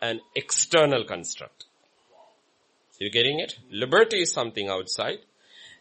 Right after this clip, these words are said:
And freedom is something inside. Okay? Like, let's take for an example. In our country right now, what's happening? In Kashmir,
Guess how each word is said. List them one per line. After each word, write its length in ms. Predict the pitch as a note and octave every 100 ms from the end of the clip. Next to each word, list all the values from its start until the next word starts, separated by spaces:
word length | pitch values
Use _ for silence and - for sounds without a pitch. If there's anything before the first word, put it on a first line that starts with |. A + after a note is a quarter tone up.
| -
And 220 | A2 A2
freedom 540 | - - F#3+ G#3 D#3+ A2
is 120 | -
something 400 | G2+ F#2+ F#2 E2+
inside. 440 | F2+ F2 - G1+ - _ _ _ _ _ _ E2+
Okay? 300 | F2 - - B2+
Like, 220 | C3 -
let's 300 | D3 D3+ -
take 240 | C#3 B2 -
for 120 | G2
an 180 | F2+ -
example. 520 | G2+ - F2 D2+ - _ _ _ _ _ _ _ _ _ _ _ _ _ _ -
In 200 | A2 G#2 -
our 160 | A2
country 400 | - A#2+ G#2 F2+
right 260 | E2+ F2+ -
now, 180 | E2+ D2+
what's 180 | D#2 -
happening? 440 | E2 - C2 A#1+ _ _ _ _
In 440 | A2+ A#2+ G#2 F2+ - _ -
Kashmir, 540 | C#3 C3+ C#3 A2